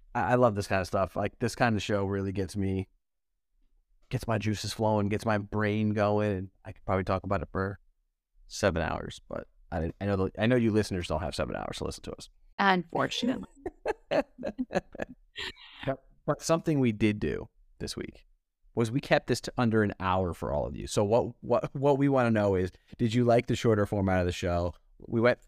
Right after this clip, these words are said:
Speaker 1: we went a little faster this week, um, as opposed to last week. We'd love to hear your thoughts. Uh, hit us up. I'm at Vincenzo Landino on Twitter. That's the best place to find me. V, what's the best place to find you?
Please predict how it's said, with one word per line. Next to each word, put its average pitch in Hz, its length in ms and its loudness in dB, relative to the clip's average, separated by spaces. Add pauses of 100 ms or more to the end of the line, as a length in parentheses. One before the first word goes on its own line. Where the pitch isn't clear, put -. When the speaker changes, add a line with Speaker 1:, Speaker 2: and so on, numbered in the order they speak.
Speaker 1:
we 120 140 2
went 131 220 4
a 135 40 4
little 127 220 2
faster 107 500 2
this 98 180 -2
week, 95 260 -2 (340)
um, 98 300 0 (280)
as 107 140 0
opposed 101 300 2
to 98 40 -6
last 90 300 2
week. 95 160 -2
We'd 95 100 0
love 110 180 4
to 110 80 -4
hear 104 200 0
your 92 160 2
thoughts. - 460 0 (400)
Uh, 90 140 0
hit 113 200 -2
us 104 160 0
up. 98 220 2 (200)
I'm 104 160 0
at 101 220 2
Vincenzo 92 480 0
Landino 90 640 -2
on 85 340 0
Twitter. 92 400 2
That's 82 140 2
the 82 100 -8
best 85 300 -2
place 87 180 0
to 85 80 -6
find 87 300 -2
me. 92 240 -2 (800)
V, 104 560 2
what's - 160 -8
the 92 80 -2
best 90 180 0
place 95 160 0
to - 60 -12
find 92 260 0
you? 104 240 0